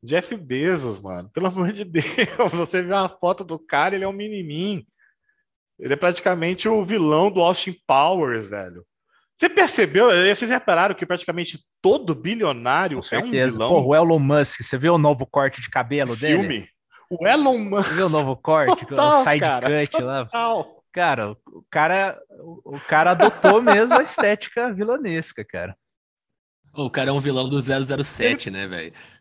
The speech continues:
Speaker 1: Total, mano, total. O grande lance dele é mandar um foguete pra puta que pariu, tá ligado? <laughs>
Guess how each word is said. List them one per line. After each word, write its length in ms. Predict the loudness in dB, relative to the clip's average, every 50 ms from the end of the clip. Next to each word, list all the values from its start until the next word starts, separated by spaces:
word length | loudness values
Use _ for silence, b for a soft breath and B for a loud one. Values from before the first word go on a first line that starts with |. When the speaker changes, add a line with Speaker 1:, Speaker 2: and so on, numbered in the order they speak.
| b b b b b b b b b _ _ _ _ _ _ _ _ _ _ _ _ -2
Speaker 1:
Total, 760 | 0 0 0 -2 -2 2 4 6 6 6 6 6 4 4 0
mano, 400 | -2 -2 -2 -2 -2 -4 -6 -8
total. 640 | -10 -8 -10 -10 -6 0 2 2 4 4 4 2 0
O 40 | -2
grande 260 | -4 -8 -8 -6 -6
lance 260 | -4 -4 -4 -6 -6 -6
dele 180 | -6 -4 -4
é 20 | -4
mandar 260 | -4 -4 -4 -4 -4
um 100 | -4 -6
foguete 380 | -6 -8 -8 -8 -8 -10 -8 -6
pra 120 | -6 -6
puta 320 | -6 -8 -12 -10 -8 -8 -8
que 120 | -10 -8
pariu, 480 | -6 -2 -2 -2 -2 -2 -4 -4 -4 -4
tá 80 | -6 -10
ligado? 420 | -8 -4 -4 -2 -2 -2 -4 -6 _
<laughs> 60 | _